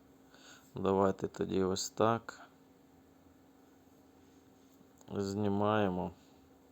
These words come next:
І тоді пробиваємо. Не вистачило. Давайте спробуємо зарядити Фаєза. Так, він зарядився.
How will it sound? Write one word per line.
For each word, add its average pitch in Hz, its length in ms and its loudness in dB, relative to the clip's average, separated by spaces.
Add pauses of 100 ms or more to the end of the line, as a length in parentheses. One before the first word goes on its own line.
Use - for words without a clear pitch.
(880)
І 95 420 -2
тоді 90 280 -2
пробиваємо. 95 1040 2 (2500)
Не 101 320 -2
вистачило. 104 880 -2 (1080)
Давайте 98 400 -2
спробуємо 101 580 0
зарядити 98 580 0
Фаєза. 98 720 0 (3750)
Так, 92 440 -8
він 101 220 -2
зарядився. 95 920 -4